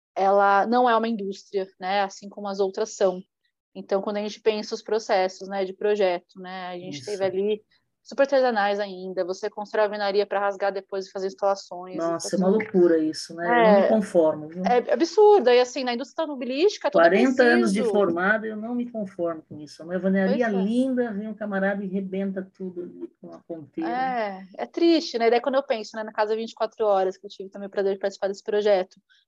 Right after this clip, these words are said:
Speaker 1: a gente montou uma casa em três períodos de oito horas, né? Então, vinte e quatro horas úteis.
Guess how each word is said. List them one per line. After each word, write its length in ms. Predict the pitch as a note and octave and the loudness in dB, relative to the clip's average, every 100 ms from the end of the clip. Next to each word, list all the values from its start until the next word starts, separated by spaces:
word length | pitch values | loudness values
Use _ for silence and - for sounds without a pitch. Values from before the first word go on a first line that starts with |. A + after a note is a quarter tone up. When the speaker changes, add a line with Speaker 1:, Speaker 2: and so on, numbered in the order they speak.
| _ | _
Speaker 1:
a 20 | |
gente 220 | F#3 G3 A3+ | -10 -4 2
montou 600 | B3 E4+ G4 D4+ C4+ D#4 | 4 4 2 4 6 6
uma 180 | D4 D4 | 2 2
casa 500 | A#3 G#3+ A#3+ B3+ B3 | 2 4 4 0 -4
em 240 | A#3+ A#3+ - _ _ _ | -4 -8 -14 _ _ _
três 360 | A#3 B3 C#4+ - | 2 2 2 -2
períodos 500 | C4 A#3 A#3+ A#3 A#3+ | -2 -2 -4 -6 -2
de 80 | |
oito 280 | A#3 A#3 A#3 | -2 -2 -2
horas, 380 | G#3+ F#3+ E3+ D#3 | -2 -2 -4 -8
né? 100 | F3 | -14
Então, 140 | - F3+ | -20 -20
vinte 100 | F#3+ | -20
e 60 | |
quatro 200 | - F#3+ | -20 -8
horas 220 | G3 G3+ G3 | -4 -4 -4
úteis. 480 | G#3+ - E3 - | -8 -10 -14 -14